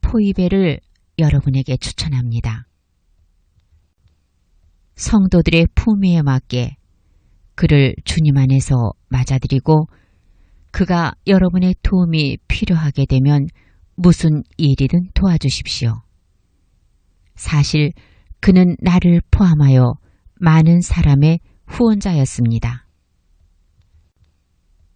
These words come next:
그리스도 예수님 안에서 나의 협력자들인 프리스카와 아클라에게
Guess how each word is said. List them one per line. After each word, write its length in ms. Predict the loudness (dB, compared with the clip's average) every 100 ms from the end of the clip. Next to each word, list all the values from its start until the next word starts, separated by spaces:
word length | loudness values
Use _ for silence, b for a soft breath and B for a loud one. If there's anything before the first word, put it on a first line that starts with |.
| _ _
그리스도 600 | 2 4 4 2 2 2 4
예수님 520 | 4 4 0 0 2
안에서 600 | 4 2 2 0 -2 -4 _ _ _ _ _ -2
나의 340 | 2 4 2
협력자들인 920 | 0 0 2 0 0 -2 0 0 -2 -6 _ _ _
프리스카와 880 | 0 2 0 -2 -4 0 2 0 -2 -10 _ _ _
아클라에게 880 | -2 -2 0 0 2 2 0 0 -2